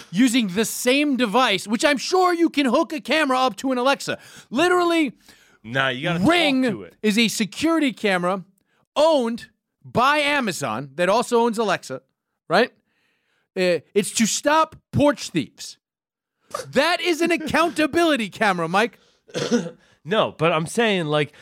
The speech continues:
Speaker 2: this is
Speaker 1: A billion dollars.
Speaker 2: Okay.
Speaker 1: Okay.
Speaker 2: If we all got together, right? 'Cause here's the thing. Nobody
Speaker 1: Us and the guys from Ring.
Speaker 2: No, no, no, no, no. I'm saying if me and my three roommates, we got together
Speaker 1: Uh-huh.
Speaker 2: and we said,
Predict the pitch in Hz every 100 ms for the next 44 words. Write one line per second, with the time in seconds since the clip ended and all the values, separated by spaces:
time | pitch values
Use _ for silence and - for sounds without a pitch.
0 | - 131 202 156 277 277 - 339 392 392
1 | 392 311 330 339 285 170 - - - _
2 | _ _ _ _ - 127 107 82 _ _
3 | _ _ _ _ 123 - - - 147 143
4 | 143 156 147 214 220 247 247 233 214 156
5 | 127 147 151 160 143 262 220 185 185 98
6 | - _ 127 185 262 247 262 240 226 214
7 | 208 - 180 156 107 - 151 196 196 180
8 | 170 151 127 113 127 185 185 151 143 156
9 | 214 254 208 170 139 123 120 - 139 170
10 | 233 233 185 165 156 - 117 123 151 180
11 | 165 131 127 127 120 127 131 - 131 113